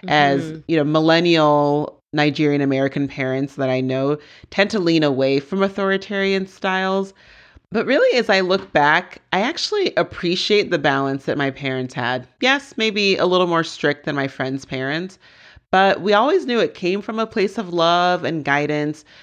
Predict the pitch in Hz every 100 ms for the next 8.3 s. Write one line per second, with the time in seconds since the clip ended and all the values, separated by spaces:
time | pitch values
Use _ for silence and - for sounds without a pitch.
0 | - 156 170 156 165 151 170 - 147 139
1 | 131 131 131 123 - 120 - - - _
2 | _ _ _ - - - 254 294 285 233
3 | 240 - 277 277 262 175 147 - 107 95
4 | - 180 180 175 - 196 190 180 190 240
5 | 247 240 208 214 185 170 165 160 156 156
6 | 269 - 220 196 185 208 320 403 220 185
7 | 170 160 156 170 160 151 175 165 143 135
8 | 135 143 139